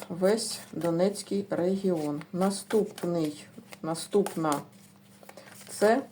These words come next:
Конст-, е, Константинівка, Дружківка. А далі за ним йде Краматорськ, Слов'янськ. Ось так. А ще ж у нас Покровськ.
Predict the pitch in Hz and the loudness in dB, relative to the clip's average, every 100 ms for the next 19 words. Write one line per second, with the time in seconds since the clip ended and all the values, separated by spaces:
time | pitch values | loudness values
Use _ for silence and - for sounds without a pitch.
0 | - 196 196 - - 165 160 156 196 196 | 2 2 2 -2 -4 -2 -2 0 0 2
1 | 190 190 156 147 - 160 165 - 185 190 | 0 0 0 -2 -4 -8 -8 -6 -2 -2
2 | - - - - 185 - - - 160 202 | -4 -12 -12 -10 -12 -12 -8 -4 2 2
3 | 214 196 175 175 180 160 190 165 165 190 | 4 0 0 0 0 -2 -6 -6 -2 -2
4 | 190 170 160 160 - 185 - - - - | -2 -6 -8 -10 -10 -10 -14 -12 -12 -12
5 | - 165 160 - 185 - - - - - | -10 -8 -6 -8 -8 -12 -14 -16 -18 -20
6 | - - - - - - - - - - | -20 -14 -12 -14 -20 -14 -8 -8 -10 -12
7 | 196 196 - - - - - - - - | -8 -8 -10 -14 -10 -10 -10 -20 -20 -20
8 | - - - - - 170 - 185 180 170 | -16 -16 -16 -16 -8 -6 0 0 0 -2
9 | 165 - 170 185 185 185 | -4 -4 -6 -2 -2 -2